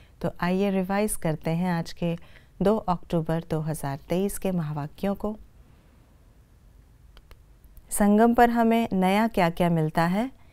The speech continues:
नई मत, नई बातें, नई दुनिया स्थापन करने वाला बाप।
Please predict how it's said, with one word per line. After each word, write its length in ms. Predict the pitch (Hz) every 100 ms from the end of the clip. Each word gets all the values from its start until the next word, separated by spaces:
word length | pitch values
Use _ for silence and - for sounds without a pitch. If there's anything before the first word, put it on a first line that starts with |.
| - - -
नई 360 | 185 196 202
मत, 460 | 180 185 - - - - 175
नई 240 | 175 180
बातें, 560 | 165 151 156 180 220 269 - - 185
नई 200 | 196 233
दुनिया 400 | 240 233 226 233
स्थापन 540 | - 190 170 190 190
करने 360 | 180 165 160 165
वाला 300 | 156 151 156
बाप। 300 | 151 139